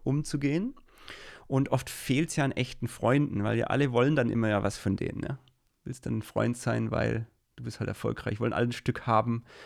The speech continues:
von den Brotkrumen, die vom Tisch fallen. Und das ist kein schönes Leben, ja. So, the fear of missing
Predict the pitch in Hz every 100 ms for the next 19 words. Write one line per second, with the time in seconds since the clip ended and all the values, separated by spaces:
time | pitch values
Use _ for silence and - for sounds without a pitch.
0 | - - 117 107 - 107 110 - 113 113
1 | 110 - - 120 - - - 104 107 -
2 | 101 110 107 113 113 - - _ - -
3 | 101 104 110 110 117 131 117 113 - _
4 | _ _ - 113 131 _ _ _ _ _
5 | _ _ _ - - - - - - -
6 | - - - - 180 185 - _ _ -
7 | 143 151 - 190 202 - 139 143 156 -
8 | 139